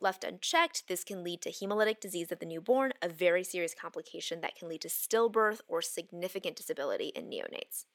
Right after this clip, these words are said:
Therefore, at the first prenatal visit, women should be tested for A B O blood grouping as well as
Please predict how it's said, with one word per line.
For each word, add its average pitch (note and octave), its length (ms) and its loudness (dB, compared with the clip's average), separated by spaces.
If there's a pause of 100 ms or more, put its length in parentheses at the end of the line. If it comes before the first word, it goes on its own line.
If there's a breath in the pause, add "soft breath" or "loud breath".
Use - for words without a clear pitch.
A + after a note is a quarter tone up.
(480 loud breath)
Therefore, C4+ 480 4
at F#3+ 120 0
the F3 60 0
first E3+ 240 -4
prenatal C4 380 -4
visit, F#3 340 2
women F3+ 300 0
should - 180 2
be E3 100 -6
tested - 480 -2
for - 240 2
A D#3+ 120 0
B D#3+ 120 4
O D#3 120 2
blood D3+ 260 0
grouping D#3 400 0
as F3 260 0
well F#3 320 6
as E3 140 -2